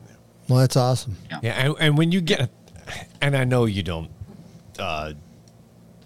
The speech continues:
Speaker 3: you know, proselytize or anything like that, but there's no way in the world that your story is not inspiring other people. Tell me a little bit about that. There's no way in the world you're bumping into people at the running store or, heck,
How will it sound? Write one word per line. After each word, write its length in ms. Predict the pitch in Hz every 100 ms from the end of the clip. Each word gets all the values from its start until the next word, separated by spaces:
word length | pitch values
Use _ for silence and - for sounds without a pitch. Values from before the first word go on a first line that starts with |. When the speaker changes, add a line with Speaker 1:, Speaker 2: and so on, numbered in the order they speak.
| -
Speaker 3:
you 140 | - 71
know, 60 | - - - -
proselytize 760 | 127 110 110 95 107 95 92
or 40 | 101
anything 200 | 92 98
like 180 | 98
that, 260 | - 180 131 - -
but 200 | 139 117 - -
there's 240 | 202 165 175
no 200 | 190 180
way 240 | 170 160
in 120 | 131
the 80 | 120
world 460 | 123 135 113 101 92
that 240 | 95 101
your 180 | 110 104
story 760 | - - 139 120 107 95 92 - - 123
is 160 | 101
not 180 | 123 117
inspiring 640 | 104 - - 107 101 92
other 160 | 90 82
people. 400 | 92 73 62 64 - - - - -
Tell 200 | - 190
me 100 | 180
a 60 | 147
little 160 | 135
bit 100 | 117
about 240 | 107 95 90
that. 160 | 95
There's 180 | 113 110
no 160 | 147 156
way 200 | 156 143
in 60 |
the 80 | 131
world 140 | 123
you're 120 | 107 98
bumping 280 | 104 104
into 160 | 101 92
people 360 | 104 90 90 - -
at 100 | 113
the 60 | 95
running 320 | 139 131 117
store 460 | - 131 117 117
or, 260 | 113 95 92
heck, 240 | 104 -